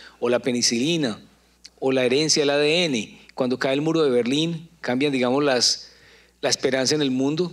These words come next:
la cuarta revolución industrial y la inteligencia artificial. Pero todo esto nos tiene que llevar precisamente a tener un estado de conciencia distinto,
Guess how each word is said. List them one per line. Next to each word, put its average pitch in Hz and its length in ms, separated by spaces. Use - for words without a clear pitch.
la 131 100
cuarta 123 280
revolución 123 400
industrial 123 640
y 143 80
la 135 100
inteligencia 117 460
artificial. 120 600
Pero 160 200
todo 196 320
esto 156 360
nos 143 180
tiene 147 160
que 160 140
llevar 160 560
precisamente 160 560
a 147 40
tener 123 140
un 123 60
estado 147 240
de 143 60
conciencia 123 360
distinto, 127 600